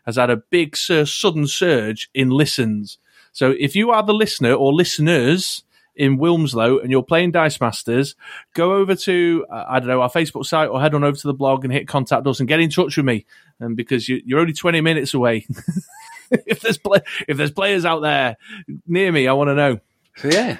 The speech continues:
Speaker 1: Oh.
Speaker 2: w-, that could be like a special episode of, uh, Who Are Ya? And we could even put the theme tune in about now.
Speaker 1: Uh, what about now?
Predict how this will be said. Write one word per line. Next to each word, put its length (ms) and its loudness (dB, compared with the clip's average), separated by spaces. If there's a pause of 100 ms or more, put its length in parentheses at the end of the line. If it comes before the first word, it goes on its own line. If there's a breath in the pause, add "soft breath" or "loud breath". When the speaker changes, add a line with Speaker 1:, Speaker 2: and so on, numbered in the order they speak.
Speaker 1:
Oh. 160 -2
Speaker 2:
w-, 200 -10
that 120 -6
could 140 -6
be 80 2
like 180 0
a 60 -6
special 560 -4
episode 540 -2
of, 360 -4
uh, 180 -2
Who 260 2
Are 140 -2
Ya? 240 -4
And 120 -10
we 80 -8
could 160 -6
even 180 -6
put 140 -6
the 100 -8
theme 220 -6
tune 240 -6
in 240 -6
about 420 -2
now. 340 -12 (1400)
Speaker 1:
Uh, 120 2
what 160 2
about 200 2
now? 260 0